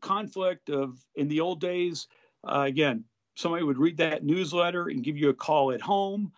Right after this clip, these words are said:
or come to a union meeting. Now they would post something on, on the internet or on Facebook or some social media.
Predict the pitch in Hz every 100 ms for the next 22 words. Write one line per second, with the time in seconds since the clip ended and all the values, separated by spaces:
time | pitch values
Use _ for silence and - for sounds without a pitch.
0 | _ - 175 180 160 156 151 143 170 180
1 | 139 127 110 98 104 - 135 185 196 185
2 | 180 160 143 143 135 131 - 175 - 165
3 | 160 160 151 135 143 135 _ 147 135 139
4 | 139 - 165 185 175 175 156 135 135 131
5 | 120 - 175 - - 175 - 131 160 170
6 | - 170 151 143 180 160 143 147